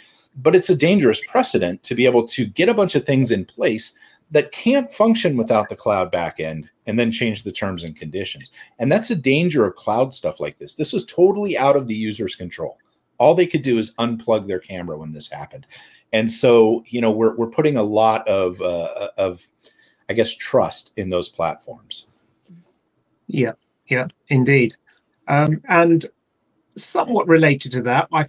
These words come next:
Speaker 2: I, I discovered a really cheap and ineffect-, ineffective way you can protect yourselves and your enterprises from, from bad hackers. Are you ready to have your minds blown?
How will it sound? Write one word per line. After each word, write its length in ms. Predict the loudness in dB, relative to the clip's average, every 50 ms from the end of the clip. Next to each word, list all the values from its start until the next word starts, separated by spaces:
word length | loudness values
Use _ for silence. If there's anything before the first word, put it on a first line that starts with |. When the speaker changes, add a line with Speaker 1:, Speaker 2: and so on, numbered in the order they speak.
| _ _ -6
Speaker 2:
I, 200 | -2 0 0 0 0
I 100 | 0 -2 -2
discovered 680 | -2 -4 -6 -6 -4 -2 -2 0 0 0 -2 -4 -2 -2
a 140 | -2 -2 0
really 580 | 0 0 2 4 4 4 4 2 0 -2 -4 -4
cheap 360 | -4 -4 -4 -4 -4 -6 -8 -8
and 120 | -8 -8 -6
ineffect-, 540 | -4 -2 -2 -2 -2 -4 -8 -10 _ -20 -18 -12
ineffective 600 | -8 -6 -4 -4 -4 -4 -6 -8 -6 -6 -6 -4 -4
way 300 | -2 -2 -2 -2 -4 -8 -12 -20 -20 _ _
you 160 | 0 2 2 2
can 140 | 2 -2
protect 460 | -4 -4 -6 -4 -4 -4 -4 -4 -2 -2
yourselves 420 | -2 -2 0 0 0 0 0 0
and 100 | -2 -4
your 100 | -2 -2
enterprises 920 | -2 -2 -2 -2 -6 -8 -6 -6 -4 -4 -6 -8 -8 -10 -10 -12 -18 -20 _ _ _ _ _ _ _ _
from, 400 | _ -8 -2 0 0 0 0 -4
from 300 | -6 -6 -2 -2 -2 0
bad 260 | 0 0 0 0 0 -2
hackers. 580 | -2 -2 -2 -4 -6 -8 -8 -10 -12 -18 -20 _ _ _ _ _ _ -8
Are 80 | -6 -6
you 140 | -4 0 4
ready 280 | 4 4 4 2 -2
to 160 | -4 -2 0 2
have 180 | 2 2 2
your 120 | 2 0 2
minds 360 | 2 2 4 4 2 2 0
blown? 520 | -2 -2 0 2 2 4 2 2 0 -2